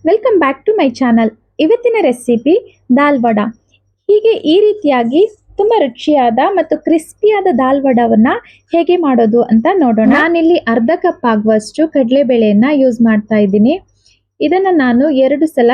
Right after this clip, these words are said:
ಚೆನ್ನಾಗಿ ತೊಳೆದು ಇಟ್ಕೊಂಡಿದ್ದೀನಿ. ಈ ರೀತಿಯಾಗಿ ತೊಳೆಯೋದ್ರಿಂದ ಕಡಲೆಬೇಳೆಯಲ್ಲಿರುವ ಕಸ ಕಡ್ಡಿ ಎಲ್ಲ ಹೋಗಿ ಕಡಲೆಬೇಳೆ ಕ್ಲೀನ್ ಆಗಿರುತ್ತೆ. ಕಡಲೆಬೇಳೆಯನ್ನ ಚೆನ್ನಾಗಿ ತೊಳ್ದಾದ ನಂತರ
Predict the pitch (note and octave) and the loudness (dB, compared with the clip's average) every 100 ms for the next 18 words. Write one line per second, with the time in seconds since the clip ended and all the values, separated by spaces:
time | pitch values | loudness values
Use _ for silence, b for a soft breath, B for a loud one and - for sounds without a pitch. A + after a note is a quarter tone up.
0 | F4+ - B3+ C4 C4+ B3+ A#3+ A#3 G#3 F#4 | 0 0 0 0 -2 0 0 0 0 -2
1 | A#4 b - A3+ - B3 A3+ G3+ A3 B3+ | -2 b -8 -6 -2 0 0 0 0 0
2 | G#4+ - _ _ _ - _ _ C#4 F#4+ | -2 -12 _ _ _ -20 _ _ 0 2
3 | G#4 G4 D#4+ D4+ D4+ - A#3 A#3 G#3 G#3+ | 0 0 -2 0 -2 0 2 2 2 2
4 | G#3 A#3+ F4+ B B - C#4+ D#4 F#4 D4+ | 2 0 -2 B B -4 0 2 2 2
5 | B3 A#3 A#3 A3+ A#3+ B3 B3 D4 C#4+ B3 | 2 0 0 0 -2 -2 -4 -4 -2 0
6 | A3+ A3 A3 A3 G#3+ G#3+ D#4+ E4+ B3+ B3 | 2 2 2 2 2 2 -2 0 0 2
7 | B3+ A3 A#3 D#4+ D4 C#4 A#3+ G#3+ G#3 G3+ | 0 2 0 0 0 0 2 0 0 -2
8 | G3 C#4+ D4 D#4+ F#4+ F4 E4+ E4 F4 F4 | -2 -2 -2 -2 0 0 0 0 -2 -2
9 | B3 B3+ C#4 D#4 - A#3 A#3+ B3 A3+ A3+ | 0 0 0 -4 0 0 0 -2 0 0
10 | G#3+ G#3+ | 0 -2